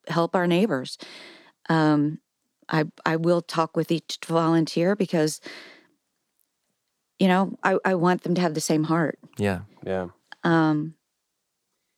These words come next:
Speaker 1: it, it's, it's a precious thing, and we just,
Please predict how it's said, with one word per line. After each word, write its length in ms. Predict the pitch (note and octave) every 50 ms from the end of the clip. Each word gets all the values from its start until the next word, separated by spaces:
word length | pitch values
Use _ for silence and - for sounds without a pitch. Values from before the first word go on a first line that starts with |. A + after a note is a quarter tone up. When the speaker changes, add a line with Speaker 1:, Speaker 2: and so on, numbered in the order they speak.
| _ _ _ _
Speaker 1:
it, 240 | - F3 E3 - - -
it's, 260 | F3 E3+ - - - -
it's 220 | - F3+ E3+ - F3
a 60 | F3
precious 520 | - - F#3 F3 E3+ - F3 E3 - -
thing, 540 | - - F3 F3+ F3+ E3+ D#3 D#3 D#3 D#3 - - -
and 420 | E3+ D#3 D3+ D3+ D3+ D3+ D3+ D#3 - - - - - - - - _ _ _ _ _ _ _ _ _ _ _ _ _ _ _ _ _ _ _ _ _ _ _ _ _ _ _ -
we 140 | - E3 F3
just, 220 | E3 E3+ - -